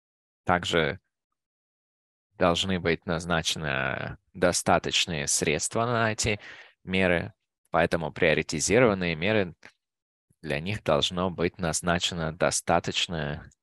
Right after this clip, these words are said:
финансирование и выбор соответствующих, а, реализующих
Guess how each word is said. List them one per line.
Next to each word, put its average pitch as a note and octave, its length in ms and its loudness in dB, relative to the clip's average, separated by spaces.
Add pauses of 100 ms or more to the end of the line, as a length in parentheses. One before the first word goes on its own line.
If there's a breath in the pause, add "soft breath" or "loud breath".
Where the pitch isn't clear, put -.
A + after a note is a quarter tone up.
финансирование F2 920 0 (380 loud breath)
и B2 260 -2
выбор G#2+ 640 0
соответствующих, F#2 1160 2
а, E2 280 2 (440 loud breath)
реализующих F#2 1200 2